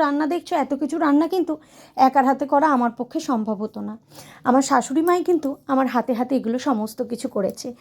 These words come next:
এখানে রয়েছে লুচি, আলুর দম, আরও কী কী আইটেম আছে তোমরা তো দেখে নিয়েছো, তো তোমাদের সাথে শেয়ার করে নেবো। লুচি, আলুর দম, এখানে চাটনি আছে, সুজি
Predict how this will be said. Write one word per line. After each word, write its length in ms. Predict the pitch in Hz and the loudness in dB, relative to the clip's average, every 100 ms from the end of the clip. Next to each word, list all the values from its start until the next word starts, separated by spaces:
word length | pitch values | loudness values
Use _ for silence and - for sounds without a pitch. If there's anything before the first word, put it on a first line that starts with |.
| - - - | -20 -20 -4
এখানে 220 | 262 285 269 | 2 4 6
রয়েছে 220 | 269 269 285 269 | 4 2 2 2
লুচি, 440 | 277 269 - 262 262 269 - | 2 0 -2 0 0 -2 0
আলুর 280 | 240 240 240 208 | 2 2 0 2
দম, 200 | 254 254 254 _ - - - | 2 2 -4 _ -20 -20 2
আরও 180 | 277 302 | 4 4
কী 80 | 330 320 | 2 2
কী 60 | 339 | 2
আইটেম 220 | 294 320 311 | 2 2 0
আছে 120 | 330 302 | 0 0
তোমরা 180 | 262 262 | 0 0
তো 40 | 277 254 | -2 -2
দেখে 240 | 277 - 320 | 0 0 2
নিয়েছো, 320 | 294 277 - 330 - _ - _ - | 2 -2 -6 -10 -10 _ -20 _ 0
তো 100 | 247 247 247 | 4 4 4
তোমাদের 260 | 277 277 285 | 2 2 0
সাথে 160 | 294 285 285 | 0 -2 0
শেয়ার 160 | 285 269 | -2 0
করে 140 | 294 285 | 2 2
নেবো। 140 | 277 381 | 2 2
লুচি, 240 | 294 254 294 262 | 0 -2 2 2
আলুর 180 | 247 233 | 2 0
দম, 100 | 277 277 | 0 0
এখানে 220 | 254 247 262 294 | -2 -2 -2 0
চাটনি 360 | 240 240 269 277 | 0 0 -2 -2
আছে, 160 | 254 285 269 | -2 -6 -6
সুজি 400 | - 285 240 277 | -2 -2 0 -2